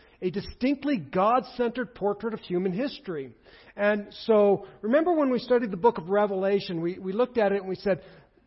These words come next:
the book of Revelation shows us the way things really are.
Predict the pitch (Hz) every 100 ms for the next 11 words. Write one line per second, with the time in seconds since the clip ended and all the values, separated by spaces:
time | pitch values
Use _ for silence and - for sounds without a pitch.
0 | _ _ _ _ - 185 247 330 302 285
1 | 254 240 226 226 202 - 233 247 233 247
2 | 214 202 208 208 208 160 156 185 180 175
3 | 170 160 139